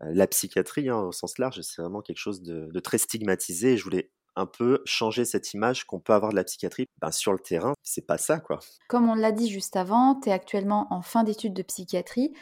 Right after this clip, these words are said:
Speaker 2: Est-ce que tu peux rappeler, euh, on va dire, la chronologie que tu as dû faire pour pouvoir devenir, euh, pédopsychiatre ?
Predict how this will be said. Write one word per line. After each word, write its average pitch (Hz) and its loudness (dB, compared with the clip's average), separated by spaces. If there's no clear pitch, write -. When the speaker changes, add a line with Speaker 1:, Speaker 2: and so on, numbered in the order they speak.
Speaker 2:
Est-ce 190 0
que 294 2
tu 294 0
peux 226 -2
rappeler, 220 4
euh, 180 -2
on 185 -6
va 180 -2
dire, 208 0
la 196 0
chronologie 226 4
que 202 -4
tu - -2
as 180 4
dû 202 0
faire 233 2
pour 202 -6
pouvoir 208 0
devenir, 208 0
euh, 185 2
pédopsychiatre ? 214 2